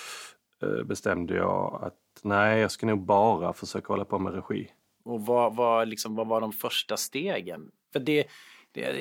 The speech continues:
Speaker 2: det känns ju som att, att, att bli filmare och, och regissör eller författare eller, eller berättare var ju inget som syokonsulenten på Norrgårdsskolan i Växjö skulle rekommendera mig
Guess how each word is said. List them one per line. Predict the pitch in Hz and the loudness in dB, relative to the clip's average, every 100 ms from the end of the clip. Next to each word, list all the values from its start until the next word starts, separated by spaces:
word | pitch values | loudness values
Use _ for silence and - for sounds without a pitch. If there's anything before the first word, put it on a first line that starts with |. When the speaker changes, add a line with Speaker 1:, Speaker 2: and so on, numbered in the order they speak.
| 139 135 147 | -6 -6 -2
Speaker 2:
det | 151 | 0
känns | 175 147 | 2 2
ju | 143 | 2
som | 147 131 | 2 2
att, | 123 | 0
att, | 123 - | -4 -6
att | 123 - | -10 -8
bli | 120 123 117 110 | -6 -4 -4 -4
filmare | - 131 117 117 151 | -4 -2 -2 0 0
och, | 147 120 120 | 0 -2 -4
och | 107 120 | -4 -4
regissör | - - - 147 | -6 -6 -2 0
eller | 127 104 | 0 -4
författare | - 120 110 - 123 | -6 -6 -4 -2 -2
eller, | 123 110 | -2 -2
eller | 95 117 | -4 -4
berättare | 107 117 113 - 123 | -4 -6 -6 -2 0
var | 139 | 0
ju | 151 | 0
inget | 127 - | -2 -6
som | 107 | -6
syokonsulenten | - 120 110 113 104 110 104 101 107 | -4 -4 -4 -6 -4 -4 -4 -4 -8
på | - 113 110 _ | -6 -8 -8 _
Norrgårdsskolan | 127 113 110 107 117 104 | -8 -6 -6 -6 -6 -4
i | 104 | -2
Växjö | 120 - - 113 | -4 -4 -6 -6
skulle | - 131 | -4 -6
rekommendera | 139 147 135 117 | -4 -2 0 0
mig | 107 95 | 0 -2